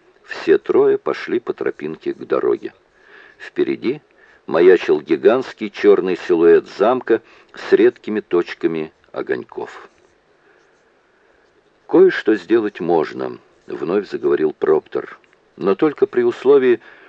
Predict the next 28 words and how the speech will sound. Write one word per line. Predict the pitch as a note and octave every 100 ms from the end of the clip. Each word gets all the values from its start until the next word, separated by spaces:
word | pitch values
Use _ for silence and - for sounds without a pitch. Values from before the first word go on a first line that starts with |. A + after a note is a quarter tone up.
| -
что | - C3
ты | B2 B2
знаешь, | G2+ A2+ A2+ A2 G2 - -
какова | - G2 - F#2 A#2+
истинная | C3 - A2 - A2+ G#2 G2+
природа | F#2+ E2 D#2+ D#2+ D#2
мира. | D2+ D2+ C#2+ - _ _ _ _ - -
Если | - A#2+ A#2
ты | B2 A#2
знаешь, | G#2 B2 B2+ A#2 - -
что | - - G2+
чисто | - - - A2
человеческий | - G#2 A#2 B2 - - F#2+ -
уровень — | C#3 D#3 F2+ C#2 B1+ _ - - -
это | D2+ - E2+ D2 -
уровень | F2+ E2 D2+ C#2+
зла, | C#2 F2 C3 C3+ _ _ _
ты | D#3+
не | F3
будешь | D#3 D#3+ A2+ -
убивать | F2 E2+ F2 -
время, | E2 B2 B2+
пытаясь | - - F#2+ F#2 E2+
сделать | D#2+ F2+ E2 -
добро | E2+ - F2+ E2
на | D2+
этом | C2+ C2+ B1+
уровне. | - - -